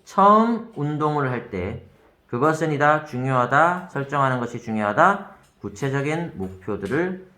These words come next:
설정하는 것이 중요하다. 일반적으로 말해서 네가 뭘 먹느냐가 이다 더 중요하다 보다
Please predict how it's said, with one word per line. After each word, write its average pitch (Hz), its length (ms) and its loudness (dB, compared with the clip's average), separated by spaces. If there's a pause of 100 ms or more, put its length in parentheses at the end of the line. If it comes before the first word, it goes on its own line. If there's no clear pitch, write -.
설정하는 92 640 -8
것이 185 360 -2
중요하다. 85 340 -12 (920)
일반적으로 214 520 6
말해서 120 680 -2
네가 139 340 4
뭘 180 320 4
먹느냐가 127 640 0 (340)
이다 160 460 2
더 113 140 -4
중요하다 113 720 -2
보다 127 440 -2